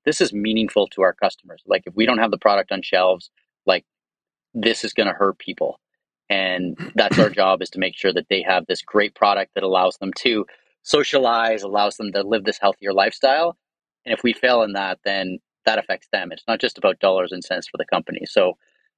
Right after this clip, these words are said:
Speaker 1: I think having that purpose, um, is extremely valuable, not just to you as a, an individual, uh, founder, owner, <clears throat> but particularly when you have a team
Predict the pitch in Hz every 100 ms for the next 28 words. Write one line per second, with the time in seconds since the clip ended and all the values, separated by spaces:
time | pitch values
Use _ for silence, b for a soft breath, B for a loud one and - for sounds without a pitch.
0 | _ 98 - 107 101 92 92 - 98 92
1 | 95 85 - - _ _ - 95 90 87
2 | - _ - 104 101 - - 123 107 104
3 | 90 92 98 107 117 135 143 120 113 -
4 | - 101 98 98 92 92 90 - - 110
5 | 95 92 85 98 104 107 107 104 - _
6 | _ _ 107 98 95 - - 98 104 101
7 | 98 110 107 117 143 135 98 90 - _
8 | _ _ - 123 139 117 110 101 98 92
9 | 98 92 - 95 87